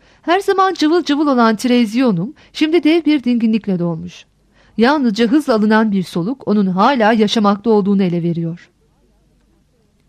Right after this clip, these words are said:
Korkunç bir kalabalığı içeren Trezionum'daki tüm yaşayan canlılar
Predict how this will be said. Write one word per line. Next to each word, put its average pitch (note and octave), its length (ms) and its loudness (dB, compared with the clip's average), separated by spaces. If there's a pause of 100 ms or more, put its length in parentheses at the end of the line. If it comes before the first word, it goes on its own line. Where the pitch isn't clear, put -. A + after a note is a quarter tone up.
(560)
Korkunç F4+ 460 0
bir F4+ 120 0
kalabalığı D4+ 460 0
içeren A3+ 380 0
Trezionum'daki A#3+ 880 -2
tüm E4+ 200 -6
yaşayan A#3+ 440 2
canlılar F3+ 500 -2